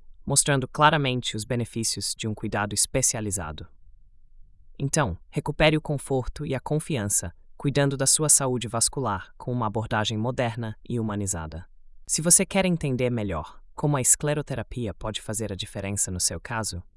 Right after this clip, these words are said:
convidamos você a conhecer mais sobre nossas soluções.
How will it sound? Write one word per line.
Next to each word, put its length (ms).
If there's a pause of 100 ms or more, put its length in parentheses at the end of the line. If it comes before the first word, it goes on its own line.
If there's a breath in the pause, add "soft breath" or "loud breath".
convidamos 520
você 280
a 80
conhecer 380
mais 300
sobre 200
nossas 300
soluções. 720